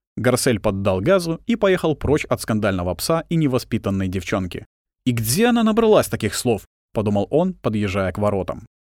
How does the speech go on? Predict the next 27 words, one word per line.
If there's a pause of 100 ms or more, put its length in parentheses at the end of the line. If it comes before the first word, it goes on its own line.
(180)
Впрочем,
дело
было
почти
сделано,
а
всё
остальное
его
не
касалось. (260)
Осталось
привезти
модель, (100)
сдать
её
в
присутствии
инженеров, (100)
а
дальше
клиент
будет
общаться
только
с
ними.